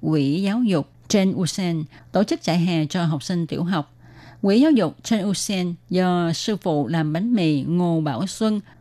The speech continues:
một người xuất thân từ nông thôn Bình Đông sáng lập với tinh thần đền đáp quê nhà. Vận dụng địa lý đặc biệt có núi, có biển của địa phương, đưa ra chủ đề du lịch tuần hoàn nước để đạt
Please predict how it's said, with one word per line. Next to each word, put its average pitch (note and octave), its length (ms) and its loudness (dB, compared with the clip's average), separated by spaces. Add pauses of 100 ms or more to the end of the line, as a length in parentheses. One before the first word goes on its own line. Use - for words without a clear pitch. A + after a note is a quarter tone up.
một G3 200 2
người F3+ 180 2
xuất - 180 -8
thân A3 300 0
từ D#3 180 0
nông F#3 220 0
thôn F3+ 280 -2
Bình D3 180 0
Đông F3 240 0
sáng A3+ 340 -4
lập D3+ 200 -2 (300)
với G#3 140 2
tinh G3 220 0
thần E3 360 0
đền D3+ 320 0
đáp E3 180 -2 (120)
quê F3 140 0
nhà. D#3 380 2 (420)
Vận F3+ 180 4
dụng E3 160 2
địa D#3+ 140 2
lý G#3 180 0
đặc - 180 -4
biệt E3 300 -2
có G#3 120 -2
núi, A3 440 2
có A3+ 120 2
biển D#3 220 2
của F3 100 -4
địa D#3 180 0
phương, G#3 380 -2 (100)
đưa F3+ 200 2
ra F3+ 140 2
chủ D#3 200 -4
đề D#3+ 280 0
du F3 120 -2
lịch D#3 200 -2 (300)
tuần D#3+ 220 4
hoàn D3+ 280 0
nước G3 180 0 (300)
để F3+ 100 0
đạt E3 200 2